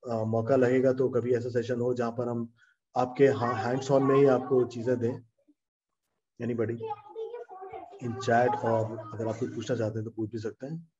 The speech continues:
It's all about the session। तो जो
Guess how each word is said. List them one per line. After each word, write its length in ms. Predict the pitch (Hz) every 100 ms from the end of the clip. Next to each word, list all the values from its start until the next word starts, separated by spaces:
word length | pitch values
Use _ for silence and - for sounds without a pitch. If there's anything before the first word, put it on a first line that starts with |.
| -
It's 140 | - 120
all 120 | 113
about 180 | 107 104
the 120 | 110
session। 340 | 104 - - _ _ _ - 392 392 466 539 508 480 381 - 339 330 - _ _ _ _ _ _ _ _ _ -
तो 180 | 143
जो 240 | 147 214